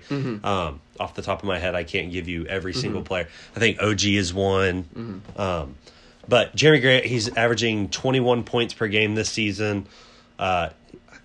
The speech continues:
Speaker 2: he might have a career high in assists, two point seven.
Speaker 1: Wouldn't surprise
Speaker 2: Uh,
Speaker 1: me.
Speaker 2: but, yeah. Um, and then Shaedon Sharpe has looked good in spurts.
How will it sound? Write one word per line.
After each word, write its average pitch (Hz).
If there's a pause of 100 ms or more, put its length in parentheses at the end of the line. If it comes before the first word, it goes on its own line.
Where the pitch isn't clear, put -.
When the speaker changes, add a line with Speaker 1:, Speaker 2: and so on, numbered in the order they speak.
(160)
Speaker 2:
he -
might 160
have 196
a 196
career 143
high 117
in 110
assists, 95
two -
point 131
seven. 104 (140)
Speaker 1:
Wouldn't -
surprise 113
Speaker 2:
Uh, 98
Speaker 1:
me. 104 (720)
Speaker 2:
but, 104
yeah. 110 (440)
Um, 92 (720)
and 151
then 151 (160)
Shaedon 165
Sharpe 135
has 110
looked 104
good 104
in 107
spurts. 104